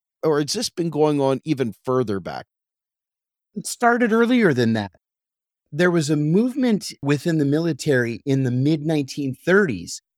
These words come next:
Speaker 2: to essentially overthrow Franklin Roosevelt.
Speaker 1: Wow.
Speaker 2: And then nothing ended up coming of it, and several generals were forced into retirement. You're a hundred percent right about MacArthur and Truman.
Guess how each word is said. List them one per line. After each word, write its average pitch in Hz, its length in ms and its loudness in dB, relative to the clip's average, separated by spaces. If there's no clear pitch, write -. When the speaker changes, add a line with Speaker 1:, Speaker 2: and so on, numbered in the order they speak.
Speaker 2:
to 170 260 0
essentially 226 800 -4
overthrow 143 840 0
Franklin 120 500 -6
Roosevelt. 117 600 -6
Speaker 1:
Wow. 92 300 -10
Speaker 2:
And 139 180 2
then 143 180 2
nothing 139 600 -2
ended 143 240 0
up 127 260 -2
coming 208 380 0
of 117 120 -2
it, 123 140 -6
and 127 180 -2
several 143 300 -4
generals 127 560 -4
were 120 120 -6
forced 123 420 -8
into 113 240 -10
retirement. 110 640 -6
You're 220 240 6
a - 20 6
hundred 208 380 -2
percent 156 440 -4
right 147 360 -2
about 131 280 -4
MacArthur 120 480 -4
and 107 100 -6
Truman. 160 460 0